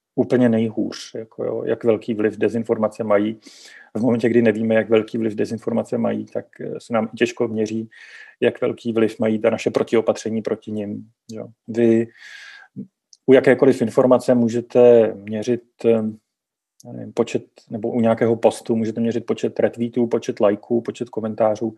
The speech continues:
ale to vám vůbec nic neříká o tom, kolik lidí tu informaci konzumuje a kolik lidí jí věří. Eh,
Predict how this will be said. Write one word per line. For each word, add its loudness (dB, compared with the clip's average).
ale 4
to -6
vám 0
vůbec -2
nic -6
neříká 2
o 2
tom, -4
kolik -4
lidí -8
tu -8
informaci -6
konzumuje -6
a -10
kolik -6
lidí -8
jí -4
věří. -6
Eh, 4